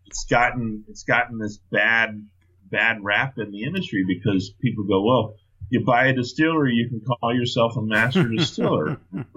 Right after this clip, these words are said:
Speaker 1: It's really a master. And the Japanese look at it and go, "You know what? You never actually achieve mastery. You're always striving for mastery, no matter how good they get."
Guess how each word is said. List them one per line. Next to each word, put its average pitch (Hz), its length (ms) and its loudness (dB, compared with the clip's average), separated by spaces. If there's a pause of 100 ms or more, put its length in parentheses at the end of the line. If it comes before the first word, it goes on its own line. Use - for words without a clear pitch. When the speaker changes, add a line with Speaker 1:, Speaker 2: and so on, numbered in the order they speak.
(140)
Speaker 1:
It's 123 200 -2
really 120 300 0
a 113 200 0
master. 165 720 -2 (760)
And 98 100 0
the 98 80 2
Japanese 131 560 2
look 113 220 2
at 98 180 4
it 104 60 -4
and 95 100 -6
go, 101 140 0
"You 101 140 -2
know 113 100 0
what? 135 260 2
You 110 140 0
never 127 340 4
actually 110 540 0
achieve 113 500 0
mastery. 87 520 0
You're 92 180 4
always 104 240 2
striving 101 760 0
for 85 140 -8
mastery, 80 540 -4
no 104 80 -4
matter 127 200 4
how 131 140 4
good 139 240 0
they 82 160 -2
get." - 360 -8